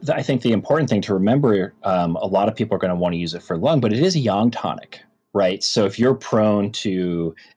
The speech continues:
anxiety, agitation, irritability, you have to be really careful with it.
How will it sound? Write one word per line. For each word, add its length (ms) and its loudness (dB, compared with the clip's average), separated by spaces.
anxiety, 1200 0
agitation, 1040 -4
irritability, 680 0
you 160 -4
have 220 -4
to 80 -10
be 200 -4
really 460 2
careful 680 -6
with 300 -4
it. 120 -12